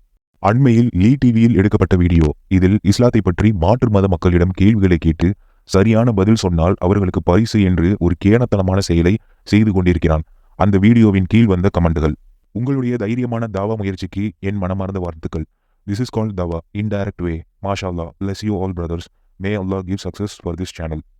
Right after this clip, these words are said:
மாஷா அல்லாஹ், பல வழிகளில் தாவா பணி நடைபெற எல்லாம் வல்ல இறைவன் அல்லாஹ் ஒருவனிடம் பிரார்த்திக்கிறேன்.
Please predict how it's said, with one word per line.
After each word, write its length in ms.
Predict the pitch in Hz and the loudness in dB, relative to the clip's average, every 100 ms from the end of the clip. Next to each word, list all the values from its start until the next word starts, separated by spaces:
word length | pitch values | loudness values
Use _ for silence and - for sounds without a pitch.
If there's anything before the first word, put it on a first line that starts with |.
| _ _ _ _ _ _ _ - | _ _ _ _ _ _ _ -8
மாஷா 220 | 101 117 | -6 -4
அல்லாஹ், 220 | 104 90 85 | -4 -6 -10
பல 160 | 95 110 | -8 -6
வழிகளில் 400 | 113 110 107 113 92 | -4 -6 -6 -8 -6
தாவா 260 | 95 107 | -6 -4
பணி 180 | 98 98 | -6 -8
நடைபெற 380 | 107 92 104 90 104 - | -6 -6 -6 -6 -8 -8
எல்லாம் 320 | 92 104 113 | -8 -6 -6
வல்ல 160 | 104 98 101 | -4 -6 -8
இறைவன் 360 | 90 95 98 101 | -8 -6 -6 -6
அல்லாஹ் 340 | 85 95 101 90 | -6 -4 -4 -6
ஒருவனிடம் 440 | 90 95 90 85 113 | -6 -6 -6 -8 -10
பிரார்த்திக்கிறேன். 520 | - 85 80 82 76 | -8 -8 -8 -10 -10